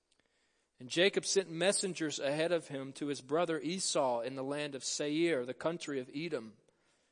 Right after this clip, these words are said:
He instructed them, "This is what you are to say to my lord Esau. Your servant Jacob says, 'I have been staying with Laban and have remained there till now. I have cattle and donkeys, sheep and goats,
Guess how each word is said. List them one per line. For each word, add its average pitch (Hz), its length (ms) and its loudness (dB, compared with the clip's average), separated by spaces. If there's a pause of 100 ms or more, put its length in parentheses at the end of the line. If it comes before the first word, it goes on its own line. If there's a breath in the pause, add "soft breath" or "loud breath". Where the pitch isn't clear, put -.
(460)
He 160 140 2
instructed 202 580 4
them, 127 260 0
"This 226 200 4
is 254 100 -2
what 226 180 6
you 190 120 4
are 185 80 6
to 175 80 2
say 175 240 4
to 165 120 -6
my 147 160 0
lord 165 380 2
Esau. 131 640 -2 (500 soft breath)
Your 156 220 2
servant 160 640 0
Jacob 180 440 0
says, 123 760 -2 (720)
'I 135 80 0
have 147 140 2
been 147 140 -4
staying 185 440 2
with 156 120 -2
Laban 160 520 4
and 123 140 -6
have 139 160 -2
remained 151 440 -2
there 135 140 -4
till 139 160 -8
now. 147 280 0
I 139 100 4
have 143 120 0
cattle 180 360 6
and 170 100 -2
donkeys, 151 400 0
sheep 190 380 -2
and 170 100 -4
goats, 143 500 -2